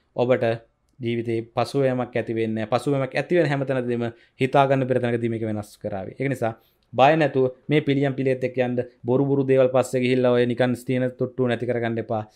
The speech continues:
මේ දේවල් මාසයක් දෙකක් තුනක් කරලා බලන්න. මේක ක්ෂණික-, ක්ෂණිකව ලැබෙන,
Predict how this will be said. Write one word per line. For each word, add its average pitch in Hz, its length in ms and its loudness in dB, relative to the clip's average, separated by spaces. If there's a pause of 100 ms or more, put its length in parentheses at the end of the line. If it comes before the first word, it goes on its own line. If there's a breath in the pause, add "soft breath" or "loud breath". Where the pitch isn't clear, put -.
(140 soft breath)
මේ 170 260 2
දේවල් 156 420 4
මාසයක් 147 480 0
දෙකක් 139 260 0
තුනක් 127 240 -4
කරලා 117 260 -4
බලන්න. 107 220 -2
මේක 131 160 -4
ක්ෂණික-, 131 600 0
ක්ෂණිකව 156 680 2
ලැබෙන, 156 300 2